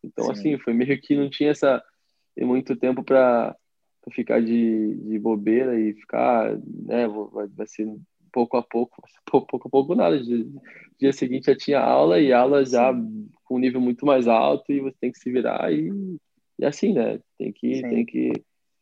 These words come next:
Speaker 1: aguentar o ritmo.
Speaker 2: Não, e é importante também você falar aí da parte acadêmica, né? Que durante a faculdade tu teve que estudar da mesma forma, né? Você teve que manter o desempenho tanto a-, acadêmico quanto esportivo, né?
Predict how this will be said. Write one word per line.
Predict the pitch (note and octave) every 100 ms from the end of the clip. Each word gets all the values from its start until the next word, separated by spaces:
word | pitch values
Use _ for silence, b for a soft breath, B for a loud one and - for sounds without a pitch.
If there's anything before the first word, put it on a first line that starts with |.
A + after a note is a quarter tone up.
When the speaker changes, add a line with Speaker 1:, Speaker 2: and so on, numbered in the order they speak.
| _
Speaker 1:
aguentar | A#2+ B2 B2 -
o | C3+
ritmo. | A#2+ - _ _ _ _ _ _ _ -
Speaker 2:
Não, | C#3 B2
e | A2+ A2+
é | A2 A#2
importante | A#2 A2 A#2+ A2+
também | A2 A2
você | -
falar | A2 G#2+
aí | G#2+
da | A2
parte | - G2+ -
acadêmica, | - A2 G#2 A#2+ C#3+ B2+ A#2
né? | A2
Que | - A#2
durante | A2+ A#2+ A2
a |
faculdade | B2 B2 C3+ G#2+ A2+ -
tu | -
teve | E3
que | -
estudar | F3+ F3+ D#3 D3
da | D3
mesma | D3+ F#3
forma, | - C#3+ B2 G#2+
né? | A2 _ _
Você | A#2
teve | - A#2+
que | -
manter | C#3 C3+ D3
o | C#3+
desempenho | C#3 G#2+ - C3 C#3 C#3
tanto | - C3 C#3 C#3+
a-, | C#3 - -
acadêmico | A#2+ A#2+ C3 A2+ A#2+ C#3+ -
quanto | D3+ D3
esportivo, | D3+ - D#3 - B2+
né? | G#2+